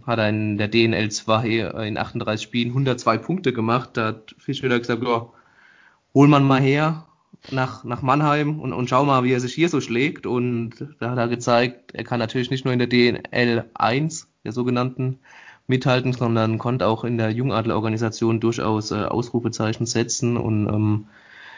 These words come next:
ja, hat's einfach verdient, dass er jetzt einfach, ähm, auch mal in einem D-, er hat ja schon bei den Adlern mittrainiert und, ähm, es tut ihm sicherlich gut, auch mal bei den, jetzt weiter in einem D E L,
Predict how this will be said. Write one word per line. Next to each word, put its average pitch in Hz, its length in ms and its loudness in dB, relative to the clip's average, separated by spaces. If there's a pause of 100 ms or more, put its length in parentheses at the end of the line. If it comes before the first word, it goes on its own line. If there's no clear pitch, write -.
(440)
ja, - 200 -6
hat's - 140 -4
einfach 104 200 2
verdient, 101 280 2
dass 101 80 2
er 95 80 2
jetzt 92 260 -4
einfach, 80 520 -4
ähm, - 240 -6
auch - 200 -4
mal 101 100 2
in 101 80 2
einem 101 120 0
D-, 98 240 2
er 110 120 -4
hat 117 100 0
ja 120 60 -4
schon 113 120 -4
bei 113 100 0
den 107 300 -4
Adlern 127 400 0
mittrainiert 120 640 0
und, 107 320 -2
ähm, 101 580 -2
es - 140 -6
tut 117 160 -4
ihm 110 120 0
sicherlich 107 360 0
gut, 110 300 0
auch 104 180 -2
mal 104 120 0
bei 101 180 2
den, 98 300 0 (1200)
jetzt 104 260 2
weiter 104 420 4
in 113 120 -4
einem 104 140 -4
D 104 180 0
E - 20 2
L, 107 340 -2